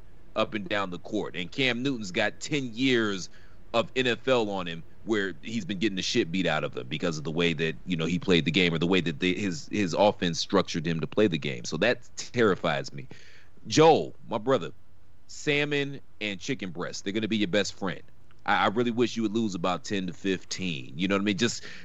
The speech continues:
you gotta do something about that run, man. You just, it, it, it pains me to watch you run. Uh, number two, I, I gotta have the Clippers out there. I think they have the best record. I think right now they have the best record in the West is between them and Utah. I think they,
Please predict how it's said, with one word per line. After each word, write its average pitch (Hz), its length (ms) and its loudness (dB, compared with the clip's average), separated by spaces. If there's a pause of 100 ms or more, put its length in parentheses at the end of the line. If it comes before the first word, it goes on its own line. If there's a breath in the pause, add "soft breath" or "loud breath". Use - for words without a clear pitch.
(500 loud breath)
you 170 100 4
gotta 147 220 8
do 135 100 4
something 120 260 0
about 95 200 0
that 90 140 -4
run, 76 280 -6
man. 76 160 -8
You 107 100 -2
just, 104 380 -2 (140)
it, 107 160 2
it, 107 220 4
it 101 160 2
pains 113 420 0
me 101 180 0
to 95 140 -4
watch 87 340 0
you 92 180 -2
run. 82 240 -4 (680 soft breath)
Uh, 110 80 6
number 131 240 2
two, 160 380 4
I, 107 200 2
I 107 40 -2
gotta 110 200 -2
have 104 120 -4
the 82 80 -10
Clippers 82 380 -8
out 73 180 -8
there. 76 160 -6
I 78 60 -4
think 98 220 -4
they 92 80 0
have 90 140 -2
the - 80 -8
best 82 360 -2
record. 87 440 0
I 104 80 4
think 180 360 2
right 135 160 2
now 135 280 0
they 120 140 -2
have 123 160 -2
the 107 80 -6
best 123 300 -4
record 127 240 -4
in 110 80 -6
the 107 80 -4
West 117 320 0
is 104 100 -6
between 110 360 -4
them 110 120 0
and 92 140 -2
Utah. 107 300 4
I 95 80 6
think 107 260 0
they, 101 160 2